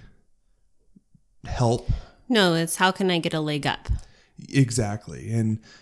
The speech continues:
Speaker 1: you know, throughout my career, I've had a lot of great contacts in what I've done. And, and just my experience alone has led to him seeking out my help. And I don't mind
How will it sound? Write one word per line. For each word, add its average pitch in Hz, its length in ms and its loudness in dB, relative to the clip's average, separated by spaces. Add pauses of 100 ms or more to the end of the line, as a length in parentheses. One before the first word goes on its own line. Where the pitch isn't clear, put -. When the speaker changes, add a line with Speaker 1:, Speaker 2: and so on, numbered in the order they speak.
(100)
Speaker 1:
you 117 120 2
know, 113 300 4
throughout 120 380 2
my 113 120 -2
career, 113 280 0
I've 113 260 -2
had 110 400 -2 (540)
a - 120 -2
lot 113 360 0
of 107 420 -2 (420)
great 117 420 -2
contacts 113 640 -2
in 117 120 0
what 110 140 2
I've 107 180 -2
done. 110 320 0
And, 131 320 -2
and 123 500 -2 (840)
just 135 260 6
my 135 180 6
experience 135 600 2
alone 135 360 4
has 127 440 4 (260)
led 127 420 0
to 127 560 4 (400)
him 139 480 2
seeking 165 460 0
out 127 160 -2
my 104 140 -6
help. 170 420 -6 (720)
And 180 360 2
I 214 120 2
don't 208 200 4
mind 123 440 2